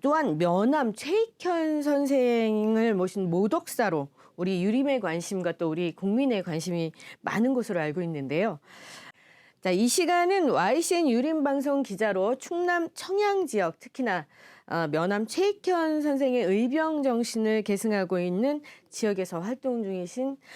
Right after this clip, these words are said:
문명근 지역 주재 기자님을 모시고, 아, 충남 청양 지역의 활동 상황과 앞으로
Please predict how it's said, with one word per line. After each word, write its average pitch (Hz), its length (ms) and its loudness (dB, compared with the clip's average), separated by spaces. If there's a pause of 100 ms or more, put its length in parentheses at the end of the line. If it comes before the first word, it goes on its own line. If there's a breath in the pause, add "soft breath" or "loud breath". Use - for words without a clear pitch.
(140 loud breath)
문명근 208 920 0
지역 262 420 0
주재 240 580 2
기자님을 202 560 0
모시고, 202 560 0 (360 loud breath)
아, - 160 -4
충남 294 360 -2
청양 330 500 -2
지역의 180 300 0
활동 233 280 -2
상황과 165 440 -2
앞으로 165 300 -6